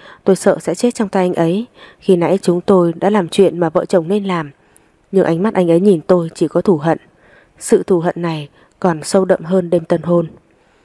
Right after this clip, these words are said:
Nhưng anh ấy căn bản không cho tôi cơ hội, cứ thế kéo tôi ra khỏi xe,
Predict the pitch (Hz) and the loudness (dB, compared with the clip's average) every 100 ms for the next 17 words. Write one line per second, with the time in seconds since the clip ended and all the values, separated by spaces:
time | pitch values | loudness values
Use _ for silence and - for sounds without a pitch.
0 | _ _ _ _ 196 185 175 160 160 185 | _ _ _ _ 0 2 2 0 0 -2
1 | - 175 170 156 135 - 185 175 175 165 | -2 -2 -2 -4 -6 -2 0 0 2 2
2 | 170 160 170 - _ _ _ _ _ - | 2 2 2 0 _ _ _ _ _ 0
3 | 196 185 180 180 - 220 269 196 - 175 | 2 2 -2 -4 -4 -4 0 -2 -2 -2
4 | 165 139 - 160 | -2 -4 -6 -8